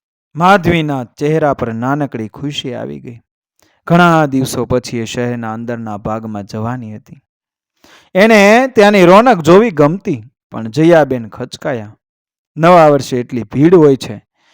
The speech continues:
ને આટલા ઓછા પૈસામાં શું મીઠાઈ આવશે? "તું ચિંતા ન કર જયા,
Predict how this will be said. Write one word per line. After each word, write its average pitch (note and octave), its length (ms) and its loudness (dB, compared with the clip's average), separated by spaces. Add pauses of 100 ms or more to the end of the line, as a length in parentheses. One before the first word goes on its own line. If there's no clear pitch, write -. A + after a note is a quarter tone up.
(220)
ને B2 120 -12
આટલા C#3 380 -2
ઓછા C3+ 360 -2
પૈસામાં D3 480 -6
શું C3 220 -10
મીઠાઈ A2+ 360 -6
આવશે? A2+ 520 -6 (800)
"તું B2+ 80 -8
ચિંતા F3+ 440 -2
ન D#3 160 0
કર A#2+ 240 -6 (280)
જયા, D#3 300 -4